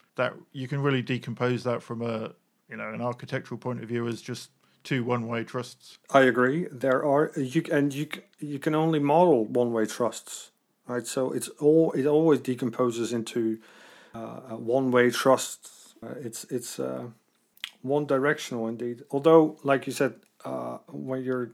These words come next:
Speaker 2: getting a sort of a contract that a couple of parties need to trust each other, deeper down, it's, it's always a one-way trust, 'cause if one party steps out, the chain breaks.
Speaker 1: And I, th-, I think,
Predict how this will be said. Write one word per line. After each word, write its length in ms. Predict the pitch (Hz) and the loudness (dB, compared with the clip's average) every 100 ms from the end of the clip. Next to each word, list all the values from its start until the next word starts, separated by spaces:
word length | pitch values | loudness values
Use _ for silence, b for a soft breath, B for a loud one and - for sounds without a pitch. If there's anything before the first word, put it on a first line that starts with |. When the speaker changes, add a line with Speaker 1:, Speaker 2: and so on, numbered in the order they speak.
| - | -6
Speaker 2:
getting 220 | 135 131 | -4 -4
a 60 | |
sort 180 | 110 139 | -4 -4
of 80 | 110 | -4
a 40 | |
contract 520 | 113 131 139 - 123 113 | 0 2 4 4 2 2
that 180 | 120 - - _ _ _ | -2 -2 -18 _ _ _
a 80 | 127 | -14
couple 300 | - 156 175 | -2 0 2
of 100 | 151 | 0
parties 380 | - 139 131 110 | 2 2 2 -2
need 140 | 131 | -4
to 100 | 117 | -4
trust 360 | 113 127 117 - | -4 -2 -2 -4
each 180 | 117 - | -4 2
other, 420 | 175 147 117 131 b b b b | 4 4 -2 -6 b b b b
deeper 340 | 113 151 165 131 | -4 -2 2 4
down, 320 | 123 127 123 | 4 4 2
it's, 320 | 117 - - | 0 -4 -8
it's 240 | 135 120 147 | -4 -2 2
always 260 | 139 123 | 4 4
a 40 | 120 | 4
one-way 400 | 123 127 120 117 | 4 4 4 2
trust, 480 | - 131 117 - | 6 6 4 -2
'cause 180 | - 110 | -10 -8
if 160 | 104 104 | -8 -8
one 280 | 110 139 147 | 0 0 0
party 340 | - 139 123 | 0 -2 -2
steps 380 | 110 135 123 - | -2 0 2 4
out, 320 | 139 165 - - _ _ _ _ - | 6 4 0 -18 _ _ _ _ -10
the 100 | 113 | -6
chain 320 | - 156 143 | 0 2 0
breaks. 460 | 110 - - - - _ - | -4 -12 -16 -20 -20 _ -2
Speaker 1:
And 120 | 185 | 0
I, 60 | 190 | 0
th-, 160 | 185 | 0
I 120 | 170 | -2
think, 360 | 165 - 202 180 | -2 -2 -4 -4